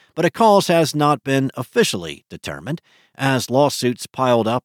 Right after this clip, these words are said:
against the owners of the building, its gas provider, and others, court orders blocked crews from removing debris or possible evidence from the explosion site. Atmos Energy,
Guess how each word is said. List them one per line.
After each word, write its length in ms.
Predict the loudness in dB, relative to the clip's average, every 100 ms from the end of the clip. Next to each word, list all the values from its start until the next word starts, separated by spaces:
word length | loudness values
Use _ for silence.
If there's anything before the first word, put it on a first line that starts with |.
| -8
against 400 | -6 -4 -6 -6
the 140 | -2
owners 320 | 0 2 0
of 100 | -4
the 80 | -6
building, 440 | 0 0 0 -4 -6
its 320 | -12 -14 -12
gas 320 | -8 -8 -8
provider, 520 | -8 -4 -4 -4 -6 -8
and 280 | -6 -6 -6
others, 420 | -6 -6 -10 -10 _ _ _ -2
court 220 | 0 2
orders 360 | 2 4 2 0
blocked 380 | 0 0 0 -6
crews 380 | -2 0 -2
from 340 | -4 -4 -2 0
removing 440 | 2 0 0 -4
debris 520 | -6 -6 -4 -4 -6 -6
or 300 | -4 -4 -4
possible 520 | -6 -6 -4 -4 -2
evidence 460 | -2 -2 -6 _ -12
from 220 | -6 -6
the 120 | -6
explosion 560 | -8 -10 -8 -8 -10 -12
site. 400 | -12 -12 -14 _ _ _ _
Atmos 440 | -10 -8 -6 -8 -6
Energy, 420 | -6 -4 -4 -8